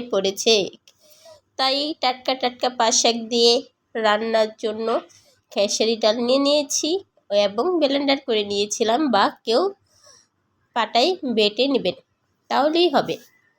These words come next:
একটি সাথে ঝাল বোম্বাই মরিচ দিয়েছি এবং সাথে পেঁয়াজ, কাঁচামরিচ, ও সরি, কাঁচামরিচ দিইনি, বোম্বাই মরিচ আর পেঁয়াজ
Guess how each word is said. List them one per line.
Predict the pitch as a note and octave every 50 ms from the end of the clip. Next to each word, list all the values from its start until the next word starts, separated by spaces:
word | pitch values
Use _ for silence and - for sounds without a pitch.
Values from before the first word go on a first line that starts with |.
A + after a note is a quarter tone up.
| _ _ _ _ - - - - - _ _ -
একটি | B3 B3 B3 - - D#4 D4+
সাথে | E4+ - C#4 A3+ A3+ - C4 C#4 G4 G#4 G4+ - _ C4 A#3+
ঝাল | B3+ C4 A#3 A3+ A3+ B3 C#4 C4
বোম্বাই | A#3+ A#3 G#3 G3+ A3 A3 A3
মরিচ | B3 A#3 G#3+ G#3 A3+ G#3+ G3+
দিয়েছি | - A3 G#3+ G#3+ G#3+ - - - C4 D4 G4 G4 - _ _ _ _ _ _ _ _
এবং | - F#3+ G3 G3 G#3+ G#3+ - F4 - - - -
সাথে | - - - F#3+ F#3+ - - A3
পেঁয়াজ, | G#3+ - - G#3+ G#3 G#3 A#3 C4+ - - -
কাঁচামরিচ, | G#3+ G3+ G3+ - G3+ G3 G#3 G3+ G#3 B3 E4 - - - - _ _ _ _ _ _ _ _ _ _ _ _ _ _ _ -
ও | A3+ G#3+
সরি, | A3 - - A3+ G#3+ G#3 F3+
কাঁচামরিচ | - - G3+ A3+ A#3+ - C#4 D4 D#4+ E4+ D#4
দিইনি, | C#4 G#3+ G3 G3 G3 A#3+ D4+ D4+
বোম্বাই | B3+ G#3 G3 G3+ G#3+ G#3+
মরিচ | A#3+ A#3 A#3 C#4 G4+ G4 - - -
আর | G#3 G3+ G#3+ C#4+ G4+ G4+ - _ _ _ _ _ _ _
পেঁয়াজ | C4+ B3+ B3 B3 C4 G4+